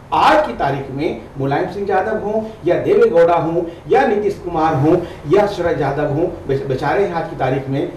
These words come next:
पार्टी में रहते हुए भी, उनके अलावे जो भी बात कही जा रही है समाजवादियों की, मुझे लगता है कि वो जो महागठबंधन की बात कर रहे हैं, जैसा कि सुरेश जी ने कहा और सब लोग सहमत होंगे कि जो पैराडाइम shift है ये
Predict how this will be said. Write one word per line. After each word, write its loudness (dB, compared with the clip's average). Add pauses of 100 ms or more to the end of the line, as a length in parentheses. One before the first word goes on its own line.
(120)
पार्टी -2
में -2
रहते -4
हुए 0
भी, -2 (380)
उनके 4
अलावे 2 (200)
जो 0
भी 0 (380)
बात -2
कही -2
जा -2
रही -2
है -4
समाजवादियों -6
की, -10 (140)
मुझे 2
लगता -2
है -4
कि -8
वो 2
जो 2
महागठबंधन -2
की -8
बात -4
कर -4
रहे -4
हैं, -4 (140)
जैसा -4
कि -4
सुरेश 2
जी 0
ने -2
कहा -4
और -4
सब -6
लोग -4
सहमत -4
होंगे 2
कि -6
जो -6
पैराडाइम -4
shift -8
है -2
ये -2